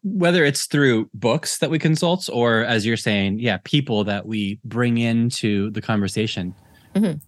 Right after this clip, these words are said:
Speaker 1: Um, well, this, yeah, this conversation is diverse, good, and, and long. I'm gonna
Speaker 2: Yes.
Speaker 1: ask one, I'm gonna ask one more question. <laughs> Um, um, but so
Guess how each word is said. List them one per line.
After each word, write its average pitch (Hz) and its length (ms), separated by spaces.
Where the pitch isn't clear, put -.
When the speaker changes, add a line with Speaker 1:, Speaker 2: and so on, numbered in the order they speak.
Speaker 1:
Um, 123 240
well, 190 240
this, 190 240
yeah, 165 160
this 202 140
conversation 233 600
is 135 420
diverse, 151 680
good, 175 380
and, 110 400
and 113 180
long. 107 540
I'm 165 100
gonna 170 60
Speaker 2:
Yes. 175 120
Speaker 1:
ask 170 200
one, 160 220
I'm 160 100
gonna 202 140
ask 135 160
one 143 200
more 147 160
question. 135 600
<laughs> - 80
Um, 156 380
um, 135 560
but 170 260
so 185 280